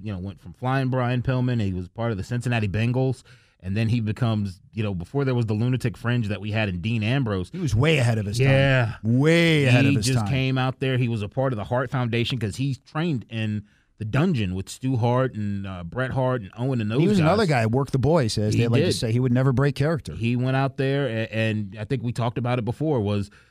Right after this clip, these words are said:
Speaker 1: that one episode, and I'd love to know whether it was just him coming up with the idea when Stone Cold shows up at his house,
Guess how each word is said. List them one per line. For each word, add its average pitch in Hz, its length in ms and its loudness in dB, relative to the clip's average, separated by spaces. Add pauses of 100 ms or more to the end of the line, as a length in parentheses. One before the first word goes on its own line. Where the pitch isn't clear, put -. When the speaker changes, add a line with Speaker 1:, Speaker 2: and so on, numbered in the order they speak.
(160)
Speaker 1:
that 120 180 -2
one 139 120 0
episode, 139 400 -2
and 127 140 0
I'd 170 140 0
love 143 240 0
to 135 60 0
know 131 180 0
whether 113 340 0
it 107 80 -4
was 104 140 -4
just 110 220 -8
him 147 200 -2
coming 143 260 -2
up 139 120 -6
with 143 80 -8
the 139 120 -2
idea 127 360 0
when 113 100 -4
Stone 135 280 -2
Cold 143 260 -2
shows 139 260 -2
up 139 120 -4
at 131 100 0
his 113 100 -2
house, 131 300 -2